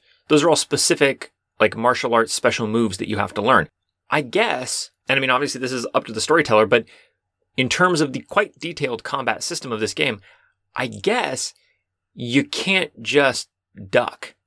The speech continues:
Does that make sense? Like, if someone came at you with some kind of jumping kick, like, I don't know, thrust kick or whatever, trying to kick you in the head, you could do a big three sixty leg sweep if you had been trained in that specific move.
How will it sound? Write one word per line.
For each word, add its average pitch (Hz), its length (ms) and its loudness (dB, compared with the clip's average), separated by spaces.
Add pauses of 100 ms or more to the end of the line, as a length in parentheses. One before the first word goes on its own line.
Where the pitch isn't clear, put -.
(180)
Does 180 120 4
that 196 140 2
make 190 140 -8
sense? 202 360 -8
Like, 151 220 4 (100)
if - 140 -2
someone 247 240 0
came 185 240 -4
at 170 160 -4
you 151 200 6
with 127 380 4 (100)
some 165 160 4
kind 143 160 2
of 113 100 -2
jumping 135 380 2
kick, - 260 -4
like, 90 120 -2
I 90 140 2
don't 95 100 -2
know, 90 60 -8
thrust - 360 -2
kick 117 160 0
or 104 100 0
whatever, 98 320 -2 (240)
trying 156 140 -2
to 123 60 -4
kick - 180 -12
you 147 80 -4
in 120 80 -8
the 104 60 -6
head, 101 260 -4 (180)
you 151 120 2
could 160 120 4
do 202 160 6
a 170 80 6
big 175 340 4
three 170 380 0
sixty 147 480 2
leg 143 380 2
sweep 220 400 2 (240)
if 156 160 0
you 175 80 6
had 160 100 8
been 170 160 -2
trained 165 360 -2
in 151 80 -2
that 160 180 0
specific 160 460 0
move. 170 340 2